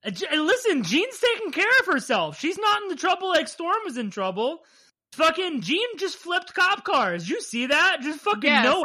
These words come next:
Speaker 1: effort. No
Speaker 2: That
Speaker 1: effort. One of
Speaker 2: is,
Speaker 1: the
Speaker 2: that is my kink.
Speaker 1: Patty, fucking, there was a cop car in a fountain, I think, and a cop car in a tree. <laughs>
Speaker 2: Yes, that's, that's amazing.
Speaker 1: Yeah. So she's, she's your girl now.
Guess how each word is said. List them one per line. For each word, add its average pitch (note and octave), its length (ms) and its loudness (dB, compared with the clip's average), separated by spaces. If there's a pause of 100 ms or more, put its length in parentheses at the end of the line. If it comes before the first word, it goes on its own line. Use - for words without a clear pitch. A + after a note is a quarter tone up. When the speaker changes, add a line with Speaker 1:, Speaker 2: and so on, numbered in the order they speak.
Speaker 1:
effort. A3+ 340 -2 (340)
No C#4+ 240 4
Speaker 2:
That F4 140 6
Speaker 1:
effort. C4+ 280 2
One D#4 160 4
of - 40 -4
Speaker 2:
is, F#4+ 80 2
Speaker 1:
the E4+ 100 -4 (540)
Speaker 2:
that C#4 180 0
is F4 300 -2
my C4+ 220 2 (120)
kink. G#3 320 -6 (480)
Speaker 1:
Patty, D4+ 340 4
fucking, C#4+ 400 0
there C#4+ 120 4
was C4+ 140 -2
a A#3+ 100 4
cop D4 320 2
car D#4 240 4
in B3+ 80 0
a F#3+ 60 -2
fountain, E4+ 480 2
I F4+ 100 0
think, G4 380 -6
and B3+ 100 -2
a A3+ 40 -6
cop D#4+ 280 0
car E4 260 0
in C#4 80 -2
a F3+ 60 -4
tree. G#3+ 680 -4 (120)
<laughs> C4+ 100 0 (800)
Speaker 2:
Yes, B3+ 400 0
that's, C4 520 0
that's A#3 260 2
amazing. G#3 580 -2 (520)
Speaker 1:
Yeah. G#3 420 -4 (560)
So B3+ 180 2
she's, C#4+ 380 0 (400)
she's B3+ 320 -4
your C#4 120 0
girl C4 300 -2
now. G3 460 -2